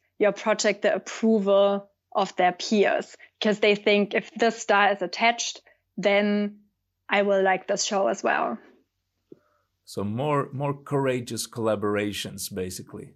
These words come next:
Speaker 2: is the key to, to reaching this audience.
Speaker 1: Yeah, I mean, you, you need to find the right person, because as I said before, you need to know that they're creators, so they wanna be part of the story. You can't just,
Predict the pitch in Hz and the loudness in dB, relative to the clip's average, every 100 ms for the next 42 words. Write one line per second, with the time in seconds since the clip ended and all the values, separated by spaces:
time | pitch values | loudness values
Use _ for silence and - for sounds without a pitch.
0 | _ 107 - - - - 101 98 _ _ | _ -16 -14 -14 -14 -14 -14 -20 _ _
1 | - - - 98 98 95 - 98 98 - | -16 -16 -14 -14 -12 -14 -14 -14 -12 -12
2 | 113 - - - _ _ _ 339 226 220 | -14 -16 -18 -20 _ _ _ 2 4 6
3 | 214 254 294 339 381 285 311 339 370 392 | 4 4 4 4 2 0 0 2 2 -2
4 | - 302 285 269 262 247 233 214 220 226 | -2 2 2 2 2 4 4 4 4 4
5 | 214 - 220 208 185 _ _ - 185 226 | 0 -4 -2 -2 -4 _ _ -6 -4 -4
6 | 202 220 208 226 214 208 220 220 202 - | -4 -6 -6 0 0 2 0 0 -4 2
7 | 214 208 - - - 233 233 240 - 233 | 4 4 0 -10 0 4 4 2 0 2
8 | 226 220 214 214 208 202 202 - 202 202 | 4 4 4 4 4 2 0 2 2 2
9 | - 196 190 214 214 254 262 214 202 208 | 0 2 4 2 2 0 2 0 2 2
10 | 208 202 196 196 - 208 196 202 - - | 4 2 0 -4 -2 2 2 0 -6 -2
11 | 202 190 185 - 202 196 233 233 208 - | 0 2 0 0 2 4 4 2 0 0
12 | 214 214 - 208 - - | 2 2 2 0 -2 -12